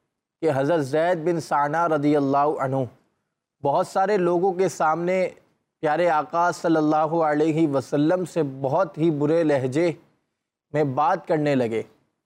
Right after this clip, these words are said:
اور آپ صلی اللہ علیہ وسلم کا دامن اور چادر پکڑ کر تیز نظروں سے آپ صلی اللہ علیہ وسلم کی طرف دیکھنے لگے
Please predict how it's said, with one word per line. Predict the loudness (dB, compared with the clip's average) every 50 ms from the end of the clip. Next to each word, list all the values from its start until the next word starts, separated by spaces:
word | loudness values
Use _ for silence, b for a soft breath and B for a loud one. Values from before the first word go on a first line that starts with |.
| _ _ _ _ _ _ _ _ _ _ _ _ _ _ _ _ _ _ _ _
اور | -2 -2 -2 0
آپ | 0 0 0 0 -2 -2
صلی | -2 0 2
اللہ | 2 2 2 2 2 2 2 2 0
علیہ | 2 2 2 2 2 4 4 4 4
وسلم | 2 2 0 0 0 2 2 2 2 0 0
کا | -2 -2 -2 -2 -2
دامن | 0 0 0 0 0 -2 -2 -2 -2
اور | -2 -2 -2 -4
چادر | -4 -2 0 0 0 0 -2 -2
پکڑ | -2 -4 -4 -4 -2 -2 -2 -2
کر | 0 0 -2 -2 -4 -8 _ 0
تیز | 2 4 4 4 4 2 2 0
نظروں | -2 -2 -2 0 0 0 0 0 0 0 0 0
سے | -2 -2 0
آپ | 0 0 0 0 -2 -2 -2
صلی | 0 2 2
اللہ | 2 2 2
علیہ | 2 0 0 0 0 0 0 0 0 0 0 2 2 2 2
وسلم | 2 0 -2 -2 -2 0 0 0 -2 -2 -4
کی | -4 -4
طرف | -4 -2 0 0 0 -2
دیکھنے | -2 -2 -2 0 0 0 0 0 0 2
لگے | 2 2 0 -2 -4